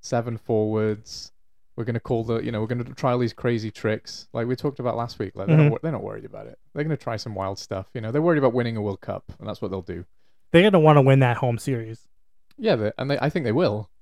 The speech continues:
Speaker 2: No.
Speaker 1: They'll try some experimental shit, lose the first game, then they'll win the second two games.
Speaker 2: I think Ireland will figure themselves out in the Six Nations.
Speaker 1: Yeah.
Speaker 2: Go down there and they're gonna do it.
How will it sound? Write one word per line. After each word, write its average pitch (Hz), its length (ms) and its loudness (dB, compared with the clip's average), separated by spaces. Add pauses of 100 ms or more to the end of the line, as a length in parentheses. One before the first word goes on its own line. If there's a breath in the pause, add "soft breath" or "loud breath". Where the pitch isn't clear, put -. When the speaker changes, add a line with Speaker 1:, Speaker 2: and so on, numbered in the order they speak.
(120)
Speaker 2:
No. 120 240 -10 (220)
Speaker 1:
They'll 139 160 0
try 160 220 0
some 160 200 0
experimental 143 600 -2
shit, 127 320 -2
lose 123 180 -2
the 120 80 -6
first 120 320 0
game, 113 220 -2
then 113 120 -2
they'll 107 140 -4
win 107 160 -4
the 101 80 -8
second 101 320 -10
two 104 120 -10
games. 95 440 -10
Speaker 2:
I - 60 -20
think 170 260 0
Ireland 160 320 6
will 139 60 0
figure 160 260 4
themselves 143 460 2
out 139 200 6
in 147 80 0
the 131 80 2
Six - 240 -2
Nations. 156 560 0
Speaker 1:
Yeah. 95 220 -2 (120)
Speaker 2:
Go 135 120 0
down 131 220 2
there 139 100 4
and 127 80 4
they're 139 80 4
gonna 165 160 6
do 160 220 8
it. 202 140 6